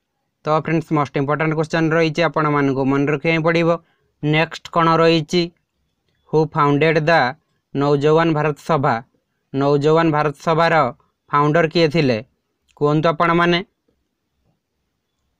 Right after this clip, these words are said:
ଏହା ରାଇଟ୍ ଆନ୍ସରଟି ହେଉଛି ସର୍ଦ୍ଦାର ଭଗତ ସିଂ। ଅପସନ୍ ସି ହେଉଛି ରାଇଟ୍ ଆନ୍ସର।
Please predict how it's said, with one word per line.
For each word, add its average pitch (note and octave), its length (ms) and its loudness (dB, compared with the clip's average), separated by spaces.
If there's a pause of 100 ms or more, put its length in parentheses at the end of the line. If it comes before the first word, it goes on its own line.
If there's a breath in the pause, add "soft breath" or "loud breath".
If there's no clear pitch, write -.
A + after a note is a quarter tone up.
(600 soft breath)
ଏହା D3 160 0
ରାଇଟ୍ C#3+ 260 0
ଆନ୍ସରଟି E3 520 0
ହେଉଛି E3+ 440 2 (500)
ସର୍ଦ୍ଦାର D3+ 440 0
ଭଗତ D3+ 360 0
ସିଂ। C#3+ 220 0 (580)
ଅପସନ୍ C#3+ 400 -2
ସି - 180 -6
ହେଉଛି E3 280 2
ରାଇଟ୍ D#3+ 180 -2
ଆନ୍ସର। C3 340 -2